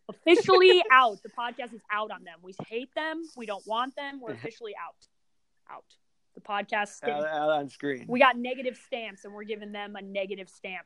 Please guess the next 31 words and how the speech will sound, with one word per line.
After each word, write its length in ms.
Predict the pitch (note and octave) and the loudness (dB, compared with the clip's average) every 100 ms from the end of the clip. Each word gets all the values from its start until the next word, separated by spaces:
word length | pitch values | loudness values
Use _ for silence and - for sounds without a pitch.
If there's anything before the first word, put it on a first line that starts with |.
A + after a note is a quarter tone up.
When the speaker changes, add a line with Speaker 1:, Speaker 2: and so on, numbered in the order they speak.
| _ | _
Speaker 1:
for 100 | F3+ | -16
interactive 540 | F#3 F3 E3+ D3 A2+ | -14 -14 -14 -16 -20
screens. 480 | - - B2 F2+ - - | -18 -16 -16 -16 -18 -2
Uh, 400 | G#3+ G#3+ G#3+ A3 | 2 6 6 2
Fred, 360 | - C4+ C#4 D#4 _ _ | 6 6 6 -2 _ _
how 160 | - C#4 | -8 -6
can 100 | D4 | -6
everybody 360 | D4 C4+ C4 | -6 -6 -8
follow 320 | B3+ C4 B3 A#3+ | -8 -6 -4 -4
you 260 | A#3+ A#3 | -6 -8
on 160 | G#3 G3+ | -8 -10
Instagram 720 | G#3+ G#3+ A3 G#3 G#3 G#3 G#3 G3 | -14 -16 -12 -10 -8 -8 -12 -14
and 100 | G3 | -18
Twitter 480 | - G#3+ G#3 G3+ G3 | -10 -8 -6 -8 -10
and 120 | F#3 _ | -12 _
Facebook 540 | G3+ F#3+ - G3 F#3+ | -12 -12 -10 -8 -8
and 80 | F#3+ | -10
all 140 | F#3+ F#3+ | -12 -12
the 80 | F#3 | -12
good 260 | F3+ F3 | -14 -14
social 320 | - F#3+ F#3 | -16 -16 -14
medias? 380 | F3+ E3+ E3 E3+ - | -18 -14 -12 -12 -4
Speaker 2:
Uh, 120 | E3+ E3+ - _ _ - | 0 0 -4 _ _ 6
on, 340 | E3 D#3+ D#3 - | 8 8 2 2
on, 200 | E3 D#3 - | 4 4 2
on 160 | D#3+ C#3+ | 2 2
Twitter, 540 | - F3+ F#3+ G#3 G#3 _ _ | 0 4 6 8 6 _ _
at 220 | D#3+ D3+ E3 | 4 4 6
Old 200 | E3 D3+ | 2 -2
Takes 280 | E3 - C#3 | -6 -6 -14
Exposed, 680 | - - D3+ D3+ F#3 G#3 | -14 -2 2 2 0 -6